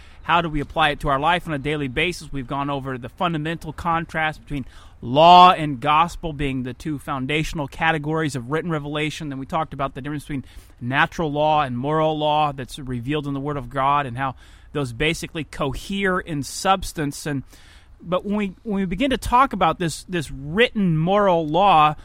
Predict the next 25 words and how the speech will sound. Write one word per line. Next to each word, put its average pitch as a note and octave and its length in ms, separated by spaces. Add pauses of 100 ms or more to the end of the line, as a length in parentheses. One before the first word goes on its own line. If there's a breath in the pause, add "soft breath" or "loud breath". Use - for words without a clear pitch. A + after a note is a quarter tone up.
(280 soft breath)
we E3+ 360
talked A3 380
about F3 360
there's F3+ 200
some F3 160
distinctions E3+ 720
that D#3+ 140
have F#3+ 300
to E3+ 60
be E3+ 140
made F3+ 360
here, B2 340 (260 soft breath)
and D3+ 160
that E3+ 160
is D#3 100
the D#3+ 80
distinction E3+ 520
between D#3 280
moral G#3 720
law, G#3 380 (260 loud breath)
ceremonial E3+ 840
law, F#3 380
and F3+ 180
judicial D3+ 720
law. F#2+ 300